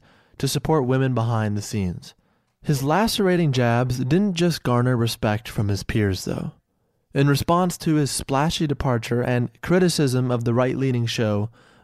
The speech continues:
Million Dollar Extreme, alt-right online commentators were on the offensive across social media. Their attacks were beyond pointed. They were vicious, ad hominem taken to its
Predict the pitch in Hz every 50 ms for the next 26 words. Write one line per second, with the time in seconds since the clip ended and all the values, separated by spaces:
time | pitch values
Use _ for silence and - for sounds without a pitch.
0 | _ - 120 120 123 120 113 107 107 107 104 104 101 101 95 98 - - - -
1 | 143 143 147 143 135 131 - - - - - _ _ _ _ _ - - - -
2 | 135 139 175 190 - 135 131 123 120 120 131 - - 120 127 139 143 139 135 127
3 | 127 131 123 117 - - 123 117 113 107 - 113 101 98 104 110 107 - - -
4 | - - - - - - 127 139 143 156 170 175 170 165 156 - - 151 143 131
5 | - - 135 131 - 127 131 - - 160 151 151 151 - - - 135 131 - -
6 | 123 120 120 104 101 92 98 107 - _ _ _ _ _ _ _ _ _ _ _
7 | _ _ - 131 143 151 - - 202 185 185 180 - - - - - 147 160 -
8 | - 127 123 135 143 147 151 160 165 160 139 - - 143 135 127 117 135 135 -
9 | - - _ _ _ _ _ _ _ _ _ _ _ _ _ - - 113 110 110
10 | 107 110 143 151 139 - - - - - - - _ _ _ _ _ _ _ _
11 | _ _ - - 135 147 156 151 143 135 131 127 127 123 123 123 117 - 123 117
12 | 113 - 117 113 110 113 - 113 107 101 -